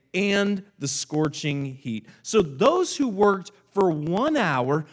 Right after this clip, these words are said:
were paid as much as those who worked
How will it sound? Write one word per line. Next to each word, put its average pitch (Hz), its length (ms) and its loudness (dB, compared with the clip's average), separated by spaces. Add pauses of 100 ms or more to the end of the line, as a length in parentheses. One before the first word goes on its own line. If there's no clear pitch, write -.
(100)
were 220 200 0
paid 269 640 -2
as 185 220 -2
much 196 540 0 (200)
as 180 260 0
those 240 400 2
who 220 100 -2
worked 170 420 0